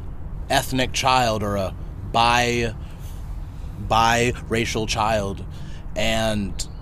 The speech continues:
some, like, it's the South, so they're not always the coolest about that kind of stuff.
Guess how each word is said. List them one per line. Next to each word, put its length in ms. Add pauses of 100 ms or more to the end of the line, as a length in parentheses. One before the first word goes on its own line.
(100)
some, 480 (760)
like, 320
it's 220
the 100
South, 420
so 460 (220)
they're 120
not 240
always 420
the 100
coolest 500
about 320
that 180
kind 220
of 80
stuff. 400